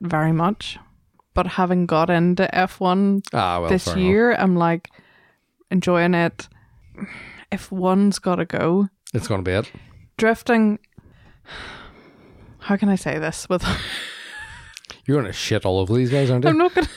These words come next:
Speaker 1: no, I'm not. But it's very, like, not saying it's, like, one trick pony.
Speaker 2: It's like Buzz Lightyear
Speaker 1: But
Speaker 2: falling
Speaker 1: it's
Speaker 2: with
Speaker 1: like,
Speaker 2: style.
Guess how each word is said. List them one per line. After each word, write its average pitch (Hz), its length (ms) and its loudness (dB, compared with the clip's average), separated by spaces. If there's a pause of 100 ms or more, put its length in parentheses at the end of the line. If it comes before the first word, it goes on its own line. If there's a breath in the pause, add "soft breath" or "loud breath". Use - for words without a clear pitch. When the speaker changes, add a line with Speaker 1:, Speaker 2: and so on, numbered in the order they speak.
(120)
Speaker 1:
no, 240 140 -2
I'm 208 160 0
not. 214 260 2 (1080 loud breath)
But 202 280 2
it's - 220 -4
very, 202 840 2
like, 160 420 -4 (1080 loud breath)
not 254 160 0
saying 220 240 2
it's, 185 120 -2
like, 180 180 0
one 160 440 0
trick 160 220 0 (100)
pony. 170 460 2
Speaker 2:
It's - 120 -2
like 151 140 0
Buzz 175 200 2
Lightyear 117 300 0
Speaker 1:
But - 140 4
Speaker 2:
falling 139 220 4
Speaker 1:
it's 123 80 2
Speaker 2:
with - 100 4
Speaker 1:
like, 135 300 2
Speaker 2:
style. - 120 -2